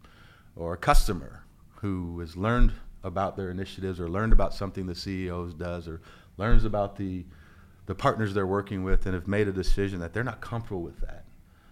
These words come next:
And they've decided to put a wrinkle in the process. And it's easy for leaders in those positions to step away and say, "You know what, we, we,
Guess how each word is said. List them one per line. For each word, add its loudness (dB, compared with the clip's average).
And -6
they've -4
decided -2
to -6
put 0
a 0
wrinkle -2
in -4
the -6
process. -14
And -4
it's -6
easy -2
for 0
leaders 0
in 0
those -2
positions -6
to -6
step -8
away -8
and -12
say, -6
"You -4
know 0
what, -4
we, -4
we, -10